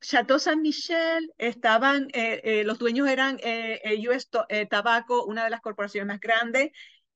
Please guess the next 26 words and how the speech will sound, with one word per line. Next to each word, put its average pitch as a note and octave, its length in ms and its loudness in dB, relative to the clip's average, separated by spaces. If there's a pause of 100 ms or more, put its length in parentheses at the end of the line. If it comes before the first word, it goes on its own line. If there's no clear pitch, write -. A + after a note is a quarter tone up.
(140)
y A#3+ 300 -2
que B3+ 80 4
estaban B3+ 300 4
diciendo, C4+ 260 4
"Están D#4 260 4
locos E4 460 6
y C#4 80 0
vas A#3+ 140 0
a C4+ 40 2
luchar C4 300 -6
contra A3+ 320 -2
ellos". F4 180 -2 (300)
Luego A#3 260 2
el A3+ 60 4
año A3+ 240 2 (320)
siguiente A#3 340 -6
fuimos A#3 240 4
a G#3 40 6
la G3 100 6
legislatura G3 880 2 (1200)
y C#4 420 6 (1040)
fuimos C4 480 4
de C4+ 120 4
portavoz. G#3+ 1000 0 (920)
Ahí F3 240 -8
tenían, A3+ 600 -2